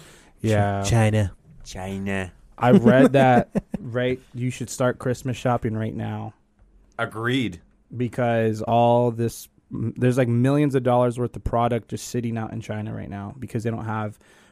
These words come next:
Speaker 1: people to, to ship it, basically.
Speaker 2: Or you could just buy local.
Speaker 1: That
Speaker 3: True, you
Speaker 1: too.
Speaker 3: can make your own stuff.
Speaker 2: Local gifts
Speaker 3: Lazy
Speaker 2: from local
Speaker 3: motherfucker.
Speaker 2: shops. Let's go.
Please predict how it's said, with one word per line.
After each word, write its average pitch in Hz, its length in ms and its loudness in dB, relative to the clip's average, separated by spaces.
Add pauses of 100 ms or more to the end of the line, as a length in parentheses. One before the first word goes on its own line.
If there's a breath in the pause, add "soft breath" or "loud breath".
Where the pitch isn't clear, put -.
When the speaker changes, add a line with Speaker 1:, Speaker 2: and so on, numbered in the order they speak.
(100)
Speaker 1:
people 113 320 -2
to, 104 380 -6 (260)
to 107 120 -4
ship - 280 -2
it, - 80 -10
basically. 101 560 -8 (280)
Speaker 2:
Or 131 760 8
you 120 100 2
could 110 100 0
just - 280 -4 (340)
buy 113 260 4
local. 143 320 2 (960)
Speaker 1:
That 104 180 -4
Speaker 3:
True, - 260 2
you - 180 4
Speaker 1:
too. - 40 -2
Speaker 3:
can 185 140 2
make 190 220 0
your 147 140 0
own 233 180 0
stuff. 92 360 -6
Speaker 2:
Local 143 340 8
gifts 123 340 6
Speaker 3:
Lazy - 80 -4
Speaker 2:
from 123 160 6
local 117 340 8
Speaker 3:
motherfucker. 147 100 4
Speaker 2:
shops. 107 460 4
Let's 113 220 -2
go. 90 340 -4